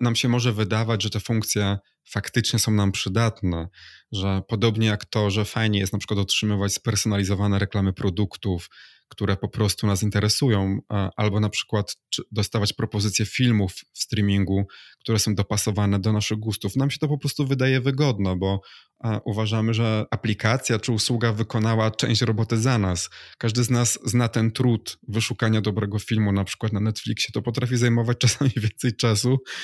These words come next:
niż trwa sam film. A tutaj proszę, e, algorytm Netflixa nam już podaje gotowe rozwiązania,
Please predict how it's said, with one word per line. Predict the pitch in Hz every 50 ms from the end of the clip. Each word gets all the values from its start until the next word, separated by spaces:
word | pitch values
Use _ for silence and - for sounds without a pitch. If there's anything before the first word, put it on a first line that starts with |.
| - - -
niż | 131 120 -
trwa | - - - - 113 107
sam | - - 131 143
film. | 147 - - 185 131 110 104 -
A | - 110
tutaj | - - 123 123 117
proszę, | - 117 110 107 - - 139 147 151 - - - - - _ _ -
e, | 123 113 -
algorytm | - 113 110 107 117 117 120 120 120 - 123 113
Netflixa | 110 101 - - - 117 107 - - 120 120 117 117 117
nam | 101 113 113 117
już | 113 110
podaje | - - 107 104 104 104 107 107
gotowe | 98 107 - - 107 104 110 104
rozwiązania, | 107 98 98 104 101 98 95 98 92 95 98 117